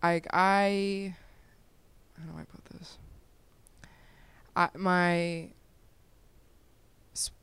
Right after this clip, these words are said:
fall of my sophomore year, I had an injury, and it was almost a break that I didn't know that I needed. And it, I came back, and I was ready to go.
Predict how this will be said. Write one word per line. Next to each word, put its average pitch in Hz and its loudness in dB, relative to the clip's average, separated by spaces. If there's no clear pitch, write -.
fall 185 8
of 190 4
my 175 2
sophomore 151 0
year, 139 -4
I 151 4
had 156 0
an 156 -4
injury, 147 0
and 147 0
it 170 4
was 151 2
almost 156 0
a 151 -4
break 135 -4
that 139 -4
I 113 -2
didn't 101 -8
know 82 -10
that 85 -6
I 85 -6
needed. 85 -10
And 160 -4
it, 151 0
I 151 -2
came 156 -4
back, 143 0
and 151 -6
I 143 -4
was 139 -6
ready 135 -4
to - -14
go. 147 0